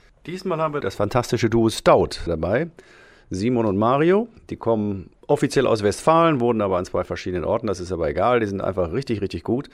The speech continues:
Ganz sympathische Jungs, machen tolle Musik,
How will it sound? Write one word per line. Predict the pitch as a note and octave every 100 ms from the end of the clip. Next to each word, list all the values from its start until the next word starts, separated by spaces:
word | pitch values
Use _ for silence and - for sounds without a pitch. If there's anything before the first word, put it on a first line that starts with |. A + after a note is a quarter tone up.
| - - - - - -
Ganz | G2+ G2+ -
sympathische | F2 G2 F#2+ G2
Jungs, | F#2 G#2 A2 A2 -
machen | E2 D#2+
tolle | B2 B2
Musik, | A#2+ A2 A#2 A2+